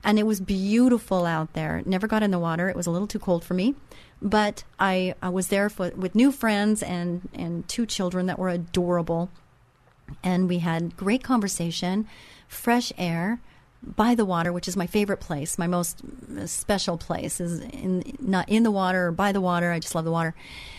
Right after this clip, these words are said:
And the sun beating down on my skin. Uh, it was just wonderful. And then the following day was just kind of a discovery day where I was all on my own, and I just kind of walked around the town. I was there all week, and I was inside a hotel the whole time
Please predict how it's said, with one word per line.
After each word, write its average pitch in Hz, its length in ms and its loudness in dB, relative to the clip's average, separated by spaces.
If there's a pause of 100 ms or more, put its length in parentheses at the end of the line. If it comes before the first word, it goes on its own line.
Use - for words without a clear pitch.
(360)
And 196 360 2
the 208 180 -2
sun 160 540 -2
beating 202 240 -2
down 190 200 0
on 185 100 2
my 180 100 -2
skin. 202 680 0 (200)
Uh, 175 480 -2
it 208 60 2
was 208 160 4
just 185 160 -6
wonderful. 175 580 -2
And 190 100 2
then 190 100 2
the 190 80 0
following 202 540 4
day 180 280 2
was 180 200 0
just - 460 -2 (440)
kind 440 180 0
of 370 80 2
a 269 40 6
discovery 208 460 0
day 190 220 0
where 190 100 2
I 175 80 0
was 170 160 -2
all 208 220 2
on 226 100 4
my 185 180 2
own, 175 260 0
and 185 160 0
I 180 60 0
just 180 220 -4
kind 190 160 0
of 175 80 0
walked 180 300 0
around 190 240 2
the 190 80 0
town. 196 500 0 (300)
I 208 80 4
was 214 160 4
there 220 200 2
all 190 200 0
week, 226 300 0
and 185 100 -2
I 185 40 2
was 185 160 -2
inside 190 280 0
a 190 40 0
hotel 196 360 0
the 190 100 -6
whole 233 240 -2
time 185 480 -2